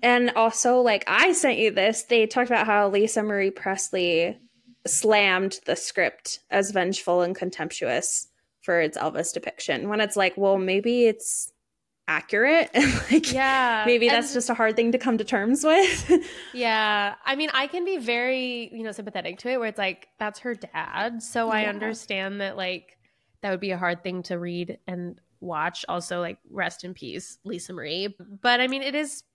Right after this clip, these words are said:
Speaker 2: it's her mom's experience, and her mom was a
Speaker 1: Mm-hmm.
Speaker 2: part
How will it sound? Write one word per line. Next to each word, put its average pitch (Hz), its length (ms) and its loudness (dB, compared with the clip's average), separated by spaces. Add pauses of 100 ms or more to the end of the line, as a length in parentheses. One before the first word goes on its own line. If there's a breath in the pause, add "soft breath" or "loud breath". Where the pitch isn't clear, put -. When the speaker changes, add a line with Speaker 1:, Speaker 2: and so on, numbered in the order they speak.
(400 soft breath)
Speaker 2:
it's - 500 -12
her 269 360 -2
mom's 269 340 -2
experience, 269 720 -6
and 214 80 -10
her 220 160 -8
mom 214 400 -2
was 226 200 0
a 208 40 -4
Speaker 1:
Mm-hmm. 208 300 -6
Speaker 2:
part 202 440 -4